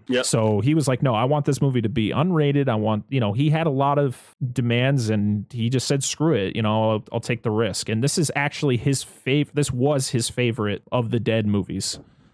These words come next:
Speaker 1: I had heard that as well.
Speaker 2: Of his original trilogy, which consists of Night
Speaker 1: Yeah.
Speaker 2: of the Living Dead, Dawn of the Dead, and Day of the Dead.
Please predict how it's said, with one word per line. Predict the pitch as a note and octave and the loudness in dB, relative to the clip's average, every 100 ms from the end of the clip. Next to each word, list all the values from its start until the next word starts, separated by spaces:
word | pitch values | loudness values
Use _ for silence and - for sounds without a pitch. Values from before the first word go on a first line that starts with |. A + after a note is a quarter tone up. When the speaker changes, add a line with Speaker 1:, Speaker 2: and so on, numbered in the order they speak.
| _ - | _ -8
Speaker 1:
I | A#2 | -4
had | A#2 | -2
heard | A#2+ G#2+ | -2 -4
that | G2+ | -6
as | G#2 | -6
well. | G#2 G2 G#2+ - | -6 -8 -10 -4
Speaker 2:
Of | A#2+ | -2
his | C3+ B2+ - | 0 -2 0
original | A#2+ B2 A#2+ A#2 G#2+ | 0 2 0 -2 -4
trilogy, | - - A2+ E2 - - - | -2 0 0 -2 -8 -14 -8
which | A#2 A#2 | -4 -2
consists | - A2 A2+ - | -2 -2 -2 -2
of | A2 | 2
Night | B2 | 2
Speaker 1:
Yeah. | C#3+ | 2
Speaker 2:
of | C3+ | 2
the | |
Living | B2+ B2 A#2+ | 2 2 2
Dead, | A2+ A2+ G#2+ - B2+ | 2 2 0 -4 -4
Dawn | A2 G#2+ | 0 0
of | G#2 | -2
the | |
Dead, | G2+ G2 G2 - | -4 -6 -6 -10
and | G2 F2+ D#2+ D2+ - _ | -10 -10 -10 -14 -18 _
Day | - - | -12 -12
of | - | -14
the | - | -20
Dead. | - | -20